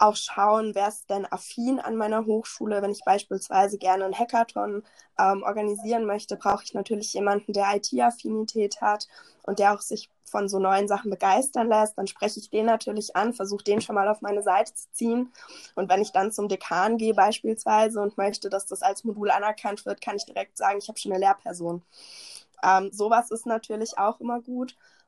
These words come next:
Ähm, und man muss nicht immer direkt Mitglied in einer Fachschaft oder in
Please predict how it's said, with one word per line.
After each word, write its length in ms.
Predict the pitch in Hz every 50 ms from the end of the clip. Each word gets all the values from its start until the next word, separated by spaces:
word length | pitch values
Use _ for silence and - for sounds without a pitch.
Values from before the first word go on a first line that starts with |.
| _ _
Ähm, 280 | 180 190 190 196 196 -
und 360 | - 196 196 202 - - - - _ _ _ _ _
man 160 | - 196 196
muss 240 | 202 220 247 247 -
nicht 180 | 233 214 214 -
immer 180 | 196 190 190
direkt 500 | 190 185 170 175 - _ _ - - - - _ _ _
Mitglied 520 | 196 214 233 - _ - - 190 185 -
in 80 | - 180
einer 160 | 175 170 170
Fachschaft 600 | - - 202 202 - - - 175 170 170 - -
oder 400 | 175 175 175 175 170 170 - -
in 160 | 180 175 175